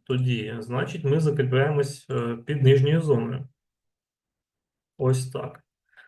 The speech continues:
З проходом нижче, з можливою зупинкою на червоному рівні. Тобто тимчасова зупинка може бути. Ось такі варіанти в доларі Канаді у нас можуть реалізовуватися.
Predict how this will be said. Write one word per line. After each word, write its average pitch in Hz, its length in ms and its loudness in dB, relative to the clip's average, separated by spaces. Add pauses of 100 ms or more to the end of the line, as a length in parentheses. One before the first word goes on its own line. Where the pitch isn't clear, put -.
(180)
З 143 460 6
проходом 139 520 8
нижче, 220 420 6
з 127 60 4
можливою 131 480 8
зупинкою 139 520 0
на 131 140 0
червоному 131 840 -4
рівні. 117 520 -4
Тобто 127 200 -8
тимчасова 127 520 2
зупинка 131 380 -2
може 113 280 -4
бути. - 300 -8 (520)
Ось 202 160 4
такі - 200 0
варіанти 127 400 4
в - 20 -2
доларі 131 260 6
Канаді 127 280 0
у 120 40 4
нас 117 180 -2
можуть 127 220 0
реалізовуватися. 123 640 -4